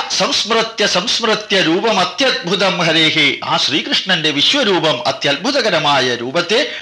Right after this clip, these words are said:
സംസ്മൃത്യ സംസ്മൃത്യ, വീണ്ടും വീണ്ടും ഓർത്തിട്ട്, വിസ്മയോ മേ മഹാൻ രാജൻ ഹൃഷ്യാമി ച പുനഃ പുനഃ, വീണ്ടും വീണ്ടും എനിക്ക് രോമാഞ്ചമുണ്ടാകുന്നു, അതിവിസ്മയത്തോടു കൂടിയ രോമാഞ്ചം എനിക്കുണ്ടാകുന്നു. അത്യത്ഭുതത്തോടു കൂടി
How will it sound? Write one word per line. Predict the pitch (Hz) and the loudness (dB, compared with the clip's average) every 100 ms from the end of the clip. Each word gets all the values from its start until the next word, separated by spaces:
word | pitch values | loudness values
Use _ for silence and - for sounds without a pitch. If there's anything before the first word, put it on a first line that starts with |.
| - | -4
സംസ്മൃത്യ | - 233 - 185 180 - - | -2 -2 -4 -2 -4 -2 -4
സംസ്മൃത്യ, | - 151 - 220 190 175 | -2 -2 -4 -2 -4 -2
വീണ്ടും | 139 147 233 277 | -2 -2 -2 0
വീണ്ടും | 254 196 196 170 | 0 2 0 2
ഓർത്തിട്ട്, | 165 165 160 156 131 - - - | 0 0 0 0 -2 -4 -10 -4
വിസ്മയോ | 165 - 254 208 185 180 165 | -2 0 2 2 2 2 2
മേ | 165 165 147 127 - - 131 | 2 4 2 0 -10 -10 -2
മഹാൻ | 143 160 180 196 220 - 131 | 0 2 2 2 0 0 0
രാജൻ | 156 190 202 175 160 | 0 2 0 -2 -2
ഹൃഷ്യാമി | 151 - 190 185 196 233 | 0 2 2 2 2 2
ച | 269 | 0
പുനഃ | 277 220 190 | 0 0 0
പുനഃ, | 185 165 165 147 | 0 0 2 2
വീണ്ടും | 131 196 214 175 | 0 -2 -2 -2
വീണ്ടും | 160 240 233 165 - - - | -2 0 0 -2 -8 -12 -6
എനിക്ക് | 135 131 | -4 -2
രോമാഞ്ചമുണ്ടാകുന്നു, | 127 151 214 247 240 180 156 160 160 151 139 - - - - | -2 0 0 0 0 0 0 2 0 -2 -6 -8 -18 -10 -4
അതിവിസ്മയത്തോടു | 185 208 160 - 285 311 - 196 170 | 0 0 0 0 0 0 0 0 0
കൂടിയ | 147 143 | 0 0
രോമാഞ്ചം | 131 135 165 185 190 254 247 - - | 0 0 0 0 0 0 -2 -8 -4
എനിക്കുണ്ടാകുന്നു. | 131 131 127 165 185 156 147 - - - - - _ - | -4 -4 0 0 0 0 -4 -6 -18 -18 -18 -20 _ -10
അത്യത്ഭുതത്തോടു | 123 - 139 127 147 247 190 165 151 | -10 -4 -2 -2 -2 0 0 0 0
കൂടി | 143 135 135 120 | 0 0 -2 -4